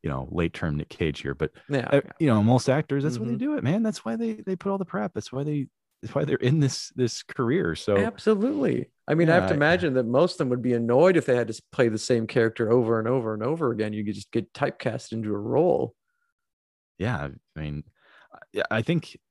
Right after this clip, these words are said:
Speaker 1: once again, we, we've got a, a, <laughs> not to quote the Goofy movie with a perfect
Speaker 2: <laughs>
Speaker 1: cast here, but, but we, we,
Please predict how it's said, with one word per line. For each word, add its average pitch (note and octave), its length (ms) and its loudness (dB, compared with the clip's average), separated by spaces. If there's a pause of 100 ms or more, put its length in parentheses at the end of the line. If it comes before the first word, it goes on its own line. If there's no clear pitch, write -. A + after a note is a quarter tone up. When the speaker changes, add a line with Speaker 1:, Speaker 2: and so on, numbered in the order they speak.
(180)
Speaker 1:
once A2 220 -2
again, D2+ 320 -4 (320)
we, E2 280 -10
we've E2+ 200 -6
got G#2 400 0
a, - 200 -8 (120)
a, D#2+ 140 -8 (360)
<laughs> F2 140 -8
not E2+ 160 -2
to F2+ 120 -6
quote D#2+ 260 -4
the - 80 -6
Goofy D#2+ 320 -2
movie D2 240 -2
with C#2+ 260 -4
a - 40 -10
perfect - 360 -4
Speaker 2:
<laughs> - 0 -
Speaker 1:
cast F2 320 -2
here, C#2+ 180 -4
but, C#2+ 160 -4 (580)
but G#2 180 2
we, A2+ 100 4
we, A#2 160 4